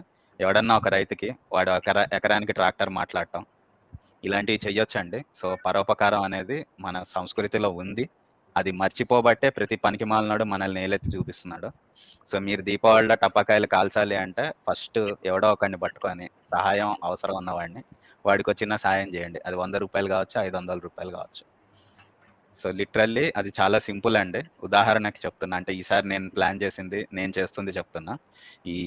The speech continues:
బిల్డింగ్స్‌కి రూఫ్‌లు వేసే, ఆ, కూలీలు ఉంటారు కదా సార్, వీళ్ళకేంటంటే ఈ రూఫ్‌లు వేసేటప్పుడు,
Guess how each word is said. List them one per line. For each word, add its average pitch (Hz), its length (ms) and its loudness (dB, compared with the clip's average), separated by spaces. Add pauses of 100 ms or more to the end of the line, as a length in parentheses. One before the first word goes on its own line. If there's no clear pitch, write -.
(600)
బిల్డింగ్స్‌కి 110 540 4
రూఫ్‌లు 107 340 2
వేసే, 104 240 4 (520)
ఆ, 92 60 -2 (360)
కూలీలు 110 340 4
ఉంటారు 90 260 0
కదా 85 160 -4
సార్, - 200 -6 (520)
వీళ్ళకేంటంటే 117 840 4
ఈ 113 60 2
రూఫ్‌లు 110 340 0
వేసేటప్పుడు, 113 580 2